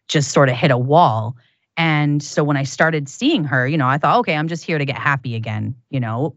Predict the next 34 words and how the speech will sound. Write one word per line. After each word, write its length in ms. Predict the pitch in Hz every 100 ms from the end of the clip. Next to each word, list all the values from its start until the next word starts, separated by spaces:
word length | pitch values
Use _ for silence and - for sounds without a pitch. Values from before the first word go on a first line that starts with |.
| -
And 220 | 143 143
then 300 | 135 135 131
the 60 | 143
more 220 | 156 156
we 140 | 147
would 180 | 131 127
talk, 480 | - 262 147 127 123
I 100 | 131
just 200 | 123 -
kept 220 | 127 131
bringing 280 | 131 127 139
up 160 | 139
church 320 | - 262 - -
stuff. 260 | 127 90 117
I 60 |
just 160 | 117 131
kept 200 | 151 117
bringing 320 | 110 123 160
up 140 | 175
church 320 | - 202 277 -
stuff. 360 | 123 113 117 _ _ _ _ -
And 160 | 165
then 120 | 160 151
finally, 580 | 151 160 208 139 127
it 100 | 131
was 200 | 131 143
this 180 | 147 147
doctor 420 | 139 180 - 127
that 160 | 123 123
says 260 | 233 339 -
to 80 | 135
me, 160 | 117
you 120 | 117
know, 240 | 123 117